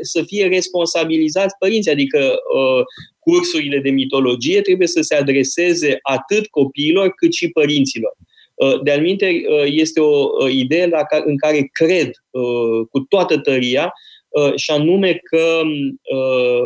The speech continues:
în educație trebuie implicați, uh, părinții și că trebuie să, uh, gândite cursuri atât pentru părinți cât și pentru co-, pentru copii pe aceleași subiecte,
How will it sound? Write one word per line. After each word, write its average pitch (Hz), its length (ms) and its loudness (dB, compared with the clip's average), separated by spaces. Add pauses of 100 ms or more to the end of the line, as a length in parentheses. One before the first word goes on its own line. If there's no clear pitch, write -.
în 156 520 0
educație 139 640 0
trebuie 156 520 -2
implicați, 135 880 -6
uh, 127 380 -2
părinții 123 500 -4 (360)
și - 140 -2
că - 140 2
trebuie 180 300 2
să, 160 180 -2
uh, 139 400 0 (120)
gândite 147 600 2
cursuri 226 640 2 (400)
atât 151 400 0
pentru 180 280 2
părinți 165 420 0
cât 147 180 0
și 202 160 -4
pentru 175 300 2
co-, 147 220 0
pentru 143 320 2
copii 185 480 -2 (160)
pe 208 140 2
aceleași 190 560 0
subiecte, 135 720 -2